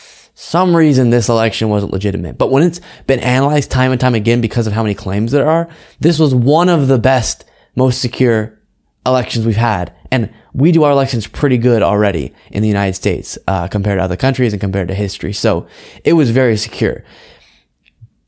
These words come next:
And so then you can tell how dishonest it is to continue saying, "Well, any ele-, any amount of fraud should be addressed." Of course, of course it should. And it does get addressed. People do get held accountable by our criminal justice system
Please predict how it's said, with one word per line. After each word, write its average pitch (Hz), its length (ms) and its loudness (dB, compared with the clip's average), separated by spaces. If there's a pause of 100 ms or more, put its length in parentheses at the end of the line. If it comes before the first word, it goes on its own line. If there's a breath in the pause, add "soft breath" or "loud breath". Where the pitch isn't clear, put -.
(340)
And 135 240 2
so - 80 2
then 127 180 2
you 120 80 0
can 120 180 0
tell 190 200 2
how 139 140 2
dishonest 131 460 0
it 117 80 2
is 101 340 -2
to 101 580 -2 (300 soft breath)
continue 123 560 0
saying, 120 260 0
"Well, 117 220 0 (460 loud breath)
any 190 260 4
ele-, 139 320 2
any 208 300 4
amount 143 260 2
of 107 100 0
fraud 104 380 0
should 113 140 0
be 117 60 2
addressed." 107 240 -2
Of 175 140 -2
course, 226 460 0
of 170 160 -2
course 262 320 -2
it 151 80 -2
should. 110 320 -2 (220 loud breath)
And 208 180 2
it 156 220 0
does 180 480 2 (160 soft breath)
get 165 120 2
addressed. 117 680 0 (200 loud breath)
People 202 300 2
do 190 400 2
get 151 160 4
held 139 180 2
accountable 123 520 0
by 127 420 0 (1080)
our 135 180 2
criminal 143 240 0
justice 165 280 0
system 135 320 -2